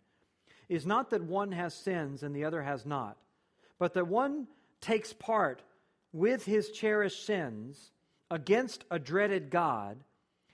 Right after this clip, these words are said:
and the other takes part with a reconciled God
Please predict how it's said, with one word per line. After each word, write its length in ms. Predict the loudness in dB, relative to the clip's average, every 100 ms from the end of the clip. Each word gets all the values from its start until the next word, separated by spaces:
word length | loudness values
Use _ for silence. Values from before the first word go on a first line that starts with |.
| _
and 180 | -2 2
the 140 | 2
other 640 | 4 4 4 2 2 -2 -8 _ _ _ 0
takes 360 | 4 4 0
part 500 | -2 2 4 4 2
with 220 | 6 6 6
a 120 | 2 4
reconciled 1000 | 4 2 0 -2 -2 0 2 0 -2
God 560 | 4 6 6 2 -2